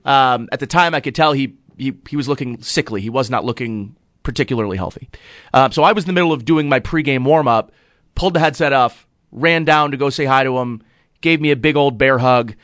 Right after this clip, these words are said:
Um, and then during the game, he'd walked into the, into the broadcast booth. Uh, he was leaving, and, you know, he came up to, to say goodbye to me again. And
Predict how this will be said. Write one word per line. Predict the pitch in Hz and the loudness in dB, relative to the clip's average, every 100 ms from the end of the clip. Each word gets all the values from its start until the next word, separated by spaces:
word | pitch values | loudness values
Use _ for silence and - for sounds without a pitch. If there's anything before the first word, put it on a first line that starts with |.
| _ _ - | _ _ 0
Um, | 131 123 117 110 104 - | 2 4 2 -2 -8 -8
and | 143 147 | -4 2
then | 143 135 131 110 | 2 2 0 -4
during | 110 170 151 | 0 0 0
the | 127 | 0
game, | 180 202 131 117 107 _ _ | 0 2 0 -6 -12 _ _
he'd | 143 131 | -8 -2
walked | 139 127 | -2 -2
into | 131 | -4
the, | 113 113 104 | 0 0 0
into | 117 | -4
the | 101 | -4
broadcast | 156 175 170 160 151 | 0 0 2 -2 -2
booth. | 160 151 139 _ _ - - | -2 -2 -4 _ _ -10 0
Uh, | 127 | 0
he | 127 | 0
was | 117 104 | -2 -2
leaving, | 147 190 175 165 151 - _ - | 0 2 2 0 -4 -10 _ -6
and, | 143 139 131 123 - - | 0 2 0 -2 -8 -8
you | 147 | -4
know, | 127 113 104 98 _ | -2 -2 -4 -10 _
he | 127 | -12
came | 131 147 135 | -4 -2 0
up | 135 | 0
to, | 147 127 | 0 -2
to | 104 131 | -4 -6
say | 117 127 | -2 -2
goodbye | 110 135 170 | 2 2 2
to | |
me | 151 | 0
again. | 147 139 143 143 135 | -2 0 0 0 -4
And | - 131 123 113 104 | -2 0 0 -2 -12